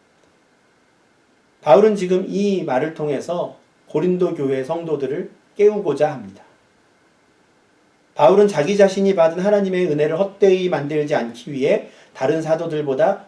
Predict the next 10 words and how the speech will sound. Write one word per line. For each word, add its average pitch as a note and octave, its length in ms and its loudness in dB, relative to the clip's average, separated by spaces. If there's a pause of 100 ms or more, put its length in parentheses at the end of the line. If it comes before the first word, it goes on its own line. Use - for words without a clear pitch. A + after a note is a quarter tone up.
더 D3 180 0
많은 C#3 320 -4
수고를 D3+ 400 -6
하고 D3 160 -6
있다라고 B2+ 540 -8
말합니다. F#2+ 440 -14 (1700)
이 E3+ 140 -6
말을 - 480 -2 (580)
달리 D#3+ 340 -2
해석하면 - 640 -8